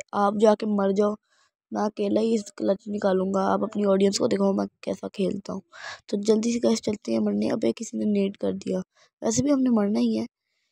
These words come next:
चलो एक काम करते, दो तीन किल निकाल के ही मरते हैं, ऐसे बिला वजह में इतनी अच्छी लूट दाया क्यों करनी। वो बंदा आया इस, या तो मर जाएंगे या मार देंगे। वो तो कैसे हेडशॉट लग गया, वरना मैं कसम से मर जाता इस बेचारे से।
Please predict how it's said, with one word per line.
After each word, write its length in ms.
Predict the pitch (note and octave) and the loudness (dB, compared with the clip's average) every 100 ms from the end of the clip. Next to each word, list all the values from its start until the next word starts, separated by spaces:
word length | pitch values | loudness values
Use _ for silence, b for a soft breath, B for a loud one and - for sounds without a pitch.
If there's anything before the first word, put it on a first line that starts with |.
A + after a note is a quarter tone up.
| _ - | _ -8
चलो 440 | G#3+ G#3+ A2 - - _ - | -2 0 0 -2 -6 _ -12
एक 100 | - | -4
काम 220 | B3+ C4 C4 | 2 4 4
करते, 220 | C4 C4 | 0 0
दो 140 | B3 | 0
तीन 180 | A#3 B3+ | 0 -2
किल 140 | B3+ C4 | -2 0
निकाल 440 | B3+ A#3+ G#3 A3 | 0 0 0 0
के 120 | A#3 C4+ | 0 0
ही 60 | |
मरते 340 | B3 G3 - G#3 | 0 0 -4 -4
हैं, 140 | G#3 | 0
ऐसे 180 | G#3+ - | 0 0
बिला 160 | A3 G#3+ | 0 0
वजह 220 | G#3+ A3 | -2 -2
में 80 | G#3+ | -2
इतनी 240 | G#3+ - | -6 -8
अच्छी 200 | G#3+ - | -14 -6
लूट 160 | G#3+ G#3 | -4 -2
दाया 240 | G3 G3 | 0 0
क्यों 120 | G#3 G#3+ | 0 -2
करनी। 280 | G3 F#3+ G3 B B _ | -2 -2 -6 B B _
वो 160 | C4 C4+ | 2 2
बंदा 320 | A3+ G#3+ A#3 | 2 2 2
आया 200 | A3+ G#3 - | 2 0 -2
इस, 180 | G#3 - - _ b _ _ _ - | -4 -6 -10 _ b _ _ _ -4
या 80 | |
तो 120 | A3+ B3 | 0 2
मर 200 | A3+ G#3+ | 2 2
जाएंगे 280 | A#3+ B3 | 2 2
या 80 | B3 | 2
मार 240 | G#3+ G3 G3 | 0 0 0
देंगे। 160 | G#3+ | 0
वो 280 | A#3+ C4+ D4+ | 0 2 0
तो 160 | D4 - - | -2 -10 -2
कैसे 220 | C#4+ C#4 | 2 2
हेडशॉट 300 | C4 C4+ C4 | 2 0 0
लग 160 | B3+ A#3+ | 0 0
गया, 180 | B3 | 0
वरना 200 | B3+ B3 B3+ | 2 2 0
मैं 80 | B3+ | -2
कसम 260 | B3+ C#4 C4+ | -2 0 2
से 100 | C#4 | 2
मर 180 | B3 G#3+ | 4 4
जाता 220 | G#3+ G3+ | 4 4
इस 120 | G3+ G3 | 2 -2
बेचारे 340 | F#3+ G3 - | 0 0 0
से। 100 | - | -4